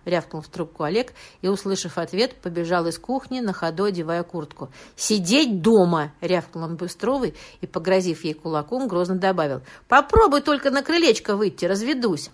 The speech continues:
«Попробуй только не позвонить или эс эм эску не отправить о Половинном!» — пискнула в ответ Яна. «Я тоже подам на развод!» Дмитрия Веленовича Половинного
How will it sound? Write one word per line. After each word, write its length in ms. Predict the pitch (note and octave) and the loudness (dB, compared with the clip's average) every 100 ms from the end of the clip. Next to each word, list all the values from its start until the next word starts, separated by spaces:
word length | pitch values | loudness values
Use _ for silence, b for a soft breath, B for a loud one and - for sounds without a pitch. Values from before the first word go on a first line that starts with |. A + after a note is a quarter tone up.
| _ _ _ b b _ _ - | _ _ _ b b _ _ -4
«Попробуй 600 | C#4+ D4 E4+ D#4+ C4+ D4+ | -2 -2 2 2 2 -2
только 340 | D#4 D4 - | -2 -4 -2
не 140 | D4+ D4+ | -4 -2
позвонить 760 | D4+ C4+ C#4+ D4+ D#4+ F#4 F#4+ B B | -2 0 2 2 2 0 -2 B B
или 300 | C4+ C#4 D4 | -2 0 0
эс 160 | - | 0
эм 180 | F4+ F#4+ | 0 2
эску 300 | A#3+ F#3+ G#3+ | 0 -2 -6
не 160 | A3 A3 | -2 -2
отправить 560 | A3 - A3 F#3 F3 | -2 -2 0 0 -2
о 80 | G#3 | -6
Половинном!» — 760 | G3+ A3+ A#3+ A#3 G3 E3+ D#3 - B _ - | -2 2 2 2 -2 -4 -10 -14 B _ -8
пискнула 440 | G3+ - F#3 F3+ | -8 -6 -6 -4
в 60 | F#3 | -4
ответ 360 | F#3 F3+ F3 | -6 -8 -8
Яна. 240 | G3 F3+ E3 | -4 -4 -2
«Я 200 | A#3 E4+ | -2 0
тоже 280 | A4 D4+ - | 2 0 0
подам 400 | C4 B3 A3+ G#3 | -2 0 0 0
на 80 | |
развод!» 580 | G#3+ A3+ G#3+ F#3 C3 C3 _ _ _ _ _ _ _ _ _ _ _ _ _ _ _ - | -2 -2 -4 -8 -8 -12 _ _ _ _ _ _ _ _ _ _ _ _ _ _ _ -14
Дмитрия 460 | D3+ A3 B3+ B3 | -4 -4 -2 -4
Веленовича 520 | A#3+ A#3+ B3 A3+ G#3+ A3 | -2 0 0 0 -2 -4
Половинного 720 | A3+ G#3+ A3+ F4 D4 D#3+ | 0 2 2 -2 -4 -6